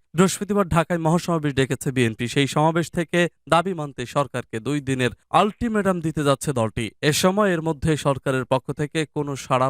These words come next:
পাওয়া না গেলে আগামী তিরিশ জুলাই রোববার থেকে ঢাকায় টানা কর্মসূচিতে যেতে পারে বিএনপি ও যুগপথের শরিকরা। এ কর্মসূচির মধ্যে থাকবে বিক্ষোভ সমাবেশ, অবস্থান। আগস্টের দশ তারিখ পর্যন্ত এ কর্মসূচি চলতে পারে। এ সময়ের মধ্যে ঢাকায় একাধিক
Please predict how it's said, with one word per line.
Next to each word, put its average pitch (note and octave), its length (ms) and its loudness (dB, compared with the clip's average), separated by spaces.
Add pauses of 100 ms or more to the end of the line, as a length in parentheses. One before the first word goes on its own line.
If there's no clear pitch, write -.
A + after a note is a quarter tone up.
পাওয়া B2 200 2 (100)
না C3+ 140 2
গেলে D#3+ 180 2 (160)
আগামী C3+ 260 -2 (120)
তিরিশ C#3 240 -4 (220)
জুলাই B2+ 280 4 (260)
রোববার G3 280 4 (100)
থেকে A3 180 0 (160)
ঢাকায় F3 360 2
টানা D#3 200 -4 (100)
কর্মসূচিতে D3 580 -6 (120)
যেতে D3 220 -2 (100)
পারে B2+ 180 2 (100)
বিএনপি C3+ 400 -4 (120)
ও - 20 0 (120)
যুগপথের C3 580 -2
শরিকরা। A2 360 0 (280)
এ - 80 4
কর্মসূচির B3 680 0
মধ্যে G3+ 240 2 (120)
থাকবে F#3 320 2
বিক্ষোভ F3+ 300 0 (100)
সমাবেশ, E3 360 0 (160)
অবস্থান। E3+ 360 -2 (140)
আগস্টের E3+ 460 -2
দশ C#3+ 100 0 (120)
তারিখ C3+ 240 0
পর্যন্ত C3 300 -4 (220)
এ - 20 0 (120)
কর্মসূচি C3+ 500 -2 (100)
চলতে D#3 320 0
পারে। A2 180 0 (460)
এ - 100 4
সময়ের B3 300 4
মধ্যে G3 180 2 (120)
ঢাকায় E3+ 340 2
একাধিক E3 300 -4